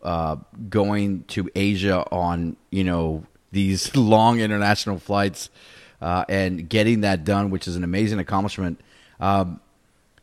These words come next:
tell us a little bit more about your life in Rome and the, you know, tell us more about Rome and the culture and the, why you love it, why you love Italy so much. Uh, because when I, you know, when I go there, I,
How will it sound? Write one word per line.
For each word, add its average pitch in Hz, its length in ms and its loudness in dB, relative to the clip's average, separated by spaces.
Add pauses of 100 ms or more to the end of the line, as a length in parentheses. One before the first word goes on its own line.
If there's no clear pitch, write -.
tell 170 180 4
us 220 140 0
a 214 40 4
little 165 200 2
bit 147 160 6
more 120 260 4
about 110 300 4
your 107 120 2
life 101 320 4
in 95 120 -2
Rome 95 500 -2 (220)
and 90 420 -4 (260)
the, 90 440 -4
you 104 120 -2
know, 87 340 -2 (1500)
tell 165 160 8
us 175 140 2
more 156 160 8
about 110 320 6
Rome 107 320 0
and 87 100 -6
the 85 80 -8
culture 107 540 -2
and 87 120 -2
the, 82 340 -4
why 95 340 0
you 135 160 2
love 117 240 2
it, - 220 -10
why 107 200 0
you 139 140 2
love 127 200 4
Italy 123 260 0
so 95 200 -4
much. 82 340 -6 (420)
Uh, 92 160 0
because 104 400 0
when 110 180 -4
I, 131 200 0 (180)
you 117 120 -6
know, 113 160 -4
when 110 180 -6
I 127 140 0
go 123 240 -2
there, 117 300 0
I, 113 180 0